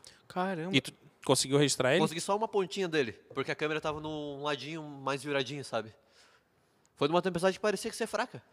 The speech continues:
Speaker 3: Daí começou a cair raio próximo. Daí, cara, aquele estourão ainda.
Speaker 1: Mas isso na região central aqui ou mais pra, pra
Speaker 3: Mais ali pra
Speaker 1: fora?
Speaker 3: região dos Moles que eu vou,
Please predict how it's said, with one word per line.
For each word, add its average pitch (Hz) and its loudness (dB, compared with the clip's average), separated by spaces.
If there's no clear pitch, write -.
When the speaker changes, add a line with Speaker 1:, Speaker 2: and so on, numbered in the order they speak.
Speaker 3:
Daí 123 -4
começou 147 -4
a 143 -4
cair 147 -2
raio 143 2
próximo. 160 -2
Daí, 139 4
cara, 131 2
aquele 147 -2
estourão 160 0
ainda. 151 -2
Speaker 1:
Mas 156 4
isso 165 2
na 165 6
região 151 4
central 240 0
aqui - -4
ou 196 4
mais 156 2
pra, 139 0
pra 143 0
Speaker 3:
Mais 185 10
ali - 6
pra 143 10
Speaker 1:
fora? 151 12
Speaker 3:
região 135 6
dos 180 -6
Moles 185 -2
que - -4
eu 131 0
vou, 135 0